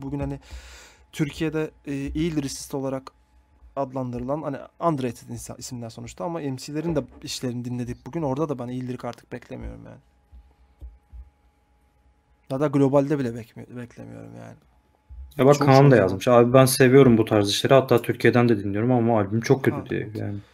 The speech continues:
Speaker 1: Ha, eyvallah, sevindim Kaan ya. Çünkü ya şey değil. Hani haftalık globalde benim de nispeten beğendiğim isimler olsa da genelde,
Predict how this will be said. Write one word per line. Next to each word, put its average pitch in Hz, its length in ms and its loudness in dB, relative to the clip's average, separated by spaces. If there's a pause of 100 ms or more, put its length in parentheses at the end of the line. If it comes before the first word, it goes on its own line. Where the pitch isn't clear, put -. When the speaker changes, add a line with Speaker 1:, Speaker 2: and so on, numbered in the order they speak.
(160)
Speaker 1:
Ha, 151 240 -10
eyvallah, 139 380 -6
sevindim 143 440 -6
Kaan 120 320 -12
ya. 117 200 -16
Çünkü 151 280 -12
ya 143 120 -4
şey 151 280 -8
değil. 156 220 -10 (640)
Hani 127 160 -14
haftalık 135 400 -10
globalde 160 540 -4
benim 165 200 -4
de 143 100 -2
nispeten 139 520 -8
beğendiğim 131 440 -6
isimler 135 260 -8
olsa 135 200 -8
da 143 60 -6
genelde, 135 520 -8